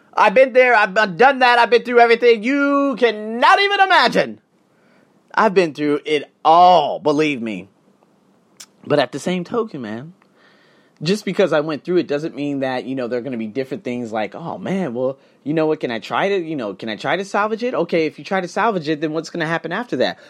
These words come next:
"Oh, maybe I'm prolonging the inevitable." Okay, now I'm second-guessing myself. Okay, well, then you know what, man, maybe I should just stay focused and just, you know what, I kinda know what the ine-, I know what inevitability is."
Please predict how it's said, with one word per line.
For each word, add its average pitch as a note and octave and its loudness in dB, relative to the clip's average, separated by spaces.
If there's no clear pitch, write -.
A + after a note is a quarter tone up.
"Oh, C3 0
maybe C#3 -2
I'm C#3+ -4
prolonging D#3+ -2
the E3+ -4
inevitable." E3 -2
Okay, E3+ -2
now B2 -8
I'm C#3 -8
second-guessing F3+ -6
myself. G2 -6
Okay, C#3 0
well, C#3 0
then C3+ -4
you D#3+ -6
know G3 -4
what, F3 -2
man, D#3 -2
maybe E3 0
I C3+ 0
should C3 -10
just A#2+ -10
stay B2 -2
focused G#2+ -8
and G2+ -10
just, G#2 -10
you D#3 -4
know C3+ 0
what, C3 0
I C3+ -6
kinda D#3+ -6
know C#3+ -2
what C3 -6
the B2+ -6
ine-, B2 -4
I B2+ -4
know F#3 2
what D#3 -2
inevitability A#2 -4
is." F#2 -8